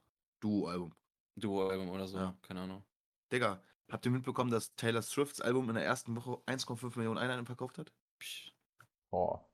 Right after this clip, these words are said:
Speaker 1: Eins Komma fünf Millionen, D-, Digga, Drakes Album verkauft ungefähr dreihundertfünfzig bis dreihundertneunzigtausend jetzt in der ersten Woche. Und das ist schon, schon gut, so.
Speaker 2: Aber
Speaker 1: Aber Taylor Swift einfach eins Komma fünf Millionen, das ist einfach crazy. Das war grad jetzt auch letzten Monat oder so, wo sie das Album, äh,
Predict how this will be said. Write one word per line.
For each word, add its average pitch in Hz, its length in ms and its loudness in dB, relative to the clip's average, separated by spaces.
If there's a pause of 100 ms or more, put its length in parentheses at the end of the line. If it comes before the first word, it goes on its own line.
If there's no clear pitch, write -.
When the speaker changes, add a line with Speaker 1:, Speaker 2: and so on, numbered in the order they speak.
(160)
Speaker 1:
Eins 180 280 6
Komma 147 160 2
fünf 147 180 0
Millionen, 135 300 4
D-, 104 140 0
Digga, 104 240 2
Drakes 131 320 6
Album 135 260 4
verkauft 123 320 4
ungefähr 117 540 4 (260)
dreihundertfünfzig 120 580 4
bis 110 100 -4
dreihundertneunzigtausend 107 800 2
jetzt 92 140 -4
in 95 60 -2
der 85 100 -4
ersten 92 220 -6
Woche. 92 200 -8 (320)
Und 107 100 -4
das 131 140 10
ist - 40 2
schon, 117 240 4
schon 107 260 0
gut, 117 360 2
so. 87 260 -6
Speaker 2:
Aber 101 400 -2 (120)
Speaker 1:
Aber 113 220 8
Taylor 135 240 8
Swift 151 260 2
einfach 117 200 0 (120)
eins 175 280 2
Komma 143 180 2
fünf 135 260 -2
Millionen, 123 280 0
das 101 180 -6
ist - 100 -8
einfach 110 300 -6
crazy. 113 420 0 (600)
Das - 80 -4
war 107 100 4
grad 120 240 6
jetzt 110 160 2
auch 110 120 0
letzten 117 240 2
Monat 117 240 -2
oder 98 140 -8
so, 95 140 -8 (200)
wo 98 80 -6
sie 95 100 -4
das 95 160 -2
Album, 95 300 -2 (120)
äh, 92 200 -4